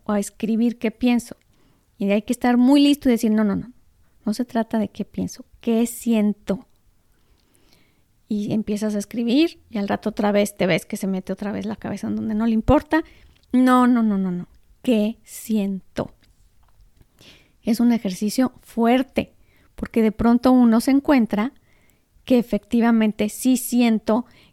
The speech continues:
que odio a ese viejo desgraciado, o sabes que sí siento que quisiera que se largaran todos, o sí siento, en el momento en que yo puedo reconocer lo que estoy sintiendo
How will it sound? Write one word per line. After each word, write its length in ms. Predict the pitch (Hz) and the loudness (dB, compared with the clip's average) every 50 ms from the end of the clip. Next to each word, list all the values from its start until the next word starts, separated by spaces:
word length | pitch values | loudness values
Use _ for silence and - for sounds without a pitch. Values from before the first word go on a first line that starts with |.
| _ _ | _ _
que 220 | - 262 214 226 | 0 2 2 4
odio 340 | 233 233 226 226 220 233 220 | 4 4 4 4 4 4 2
a 40 | 220 | 2
ese 220 | 220 - 233 220 | 0 0 -2 -2
viejo 420 | 214 220 226 226 208 - - - 220 | 0 0 0 -2 -2 -4 -4 -2 -2
desgraciado, 800 | 214 208 214 - 202 202 190 - - 240 220 214 220 262 - - | -2 -2 -2 -4 -6 -6 -8 -6 -4 -2 -2 0 -2 -2 -4 0
o 200 | - 226 233 220 | 0 2 2 2
sabes 380 | 208 - 226 220 233 247 240 | -2 -4 -2 0 0 0 -2
que 160 | - - 233 220 | -2 -4 -4 -4
sí 280 | - - - 247 247 | -4 -2 0 0 0
siento 680 | - - - 269 262 240 226 220 - - 220 214 277 302 - - - - _ _ _ - | 0 0 0 2 2 4 2 0 0 0 0 0 0 -2 -6 -18 -20 -20 _ _ _ -4
que 160 | - 247 226 | -2 -2 -2
quisiera 460 | - _ - - 214 - 247 233 240 | -2 _ -8 -8 -4 0 2 2 2
que 120 | 240 277 240 | 2 2 0
se 100 | 240 220 | 0 2
largaran 600 | 214 202 208 220 208 233 240 233 233 240 240 233 | 0 0 0 0 0 2 2 2 4 2 2 2
todos, 420 | - 254 220 208 208 214 240 - _ - - - - - | 2 2 2 2 2 0 -2 -4 _ -20 -20 -20 -20 -8
o 120 | - 269 247 | -2 -2 -2
sí 240 | - - - 269 277 | -2 0 0 0 0
siento, 640 | - - - 254 233 214 208 - - 240 - - _ _ _ _ _ _ _ _ _ _ _ _ _ _ | 0 0 0 2 2 2 0 0 0 -2 -2 -2 _ _ _ _ _ _ _ _ _ _ _ _ _ _
en 120 | - 226 247 | 2 4 4
el 80 | 247 | 6
momento 380 | 247 247 247 269 294 311 - 349 | 6 6 6 8 6 6 6 4
en 60 | 302 | 0
que 120 | - - 262 | 2 2 4
yo 120 | 247 254 | 4 4
puedo 280 | - - 262 254 254 254 | 4 4 4 6 4 4
reconocer 1000 | 240 233 220 208 - _ - 226 214 208 208 202 202 - - 233 220 214 208 - | 2 2 -2 -2 -4 _ -2 0 2 2 2 0 -2 -2 -2 0 0 0 -2 -4
lo 240 | 285 233 226 226 220 | -4 -2 -2 -2 -2
que 100 | - 208 | -4 -10
estoy 300 | - - - 220 220 208 | -8 -6 -4 -4 -4 -4
sintiendo 880 | - - - 220 214 202 196 - - 214 208 196 180 180 180 196 226 | -6 -6 -4 -2 0 0 -2 -4 -4 -4 -2 -2 -2 -2 -4 -4 -6